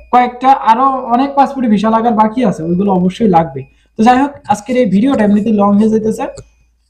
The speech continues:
ওয়ার্ক ভিসা, ফ্যামিলি ভিসা এবং স্টুডেন্ট, টুরিস্ট, ভিজিটিং ভিসা, যেই কোনো বিষয়ে আপডেট লাগে অবশ্যই আমাকে এই, আহ, ভিডিওর কমেন্ট বক্সে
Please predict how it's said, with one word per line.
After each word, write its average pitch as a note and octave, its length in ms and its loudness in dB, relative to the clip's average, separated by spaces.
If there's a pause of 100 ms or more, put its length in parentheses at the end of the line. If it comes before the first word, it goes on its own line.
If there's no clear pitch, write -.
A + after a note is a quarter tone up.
(120)
ওয়ার্ক G3+ 200 2
ভিসা, A3 260 -6
ফ্যামিলি G#3+ 360 0
ভিসা A#3 300 0
এবং G#3+ 360 -2
স্টুডেন্ট, A3+ 420 -2
টুরিস্ট, A3+ 400 -2 (460)
ভিজিটিং G3 360 2
ভিসা, A3 220 2
যেই A#3 480 2
কোনো C4+ 240 2
বিষয়ে A3+ 440 2
আপডেট G#3 400 -2
লাগে G3+ 240 0
অবশ্যই G3 320 -2
আমাকে G3+ 320 -2 (560)
এই, F#3+ 300 0
আহ, F3 580 2
ভিডিওর G3+ 260 2
কমেন্ট G#3+ 280 2
বক্সে A3 420 -6